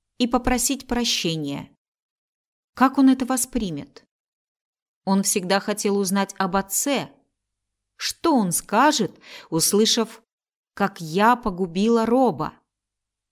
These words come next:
Возненавидит меня? Что ж, по делам,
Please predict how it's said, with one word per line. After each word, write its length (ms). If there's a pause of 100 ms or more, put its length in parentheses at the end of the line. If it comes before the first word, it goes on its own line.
Возненавидит 760
меня? 380 (800)
Что 320
ж, 140 (320)
по 120
делам, 600